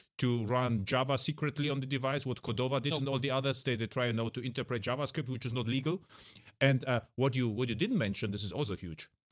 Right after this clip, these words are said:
Speaker 1: We have Graal V M. You mentioned, uh, Python. What we also have, we could use R with some machine learning, and what is also runs on Graal V M.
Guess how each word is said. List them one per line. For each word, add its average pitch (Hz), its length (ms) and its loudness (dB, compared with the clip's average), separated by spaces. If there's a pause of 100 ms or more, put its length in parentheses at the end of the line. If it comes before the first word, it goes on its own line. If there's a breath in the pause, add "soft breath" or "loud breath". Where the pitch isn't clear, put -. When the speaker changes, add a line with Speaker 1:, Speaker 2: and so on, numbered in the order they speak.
(100)
Speaker 1:
We 131 60 4
have 117 100 2
Graal 123 200 0
V 104 180 0
M. 78 180 -6
You 110 120 -2
mentioned, 120 500 -2
uh, 113 80 0
Python. 113 460 -4 (1000)
What 117 160 2
we 120 80 -2
also 127 240 0
have, 110 260 -2 (240)
we 147 120 2
could 143 160 -2
use 135 160 0
R 123 420 0 (460)
with 123 100 2
some 104 400 0
machine 123 320 2
learning, 131 400 0
and 123 140 0
what 127 180 -4
is 113 140 -4
also 131 260 0
runs 131 200 0
on 143 80 -2
Graal 135 180 0
V 143 100 0
M. 185 160 -2